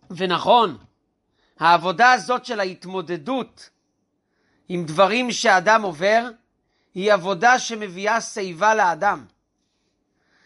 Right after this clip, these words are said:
היא עבודה שעושה שערות לבנות. אבל בסופו של דבר האדם חייב, אדם חייב להבין שהוא צריך לעמול. יעקב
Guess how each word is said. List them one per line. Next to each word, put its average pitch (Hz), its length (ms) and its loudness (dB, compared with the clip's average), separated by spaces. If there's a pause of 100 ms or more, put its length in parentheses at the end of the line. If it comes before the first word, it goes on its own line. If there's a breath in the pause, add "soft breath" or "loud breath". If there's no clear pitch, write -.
(140)
היא 202 160 2
עבודה 220 400 2
שעושה 247 460 -2
שערות 233 460 0
לבנות. 220 720 -2 (1200)
אבל 190 180 0
בסופו 220 500 2
של 285 180 -2
דבר 233 220 2
האדם 233 600 4
חייב, 208 560 0 (180)
אדם 208 320 -4
חייב 202 380 -2
להבין 202 640 -4 (720)
שהוא 185 240 -4
צריך 196 420 -2
לעמול. 196 460 4
יעקב 185 400 2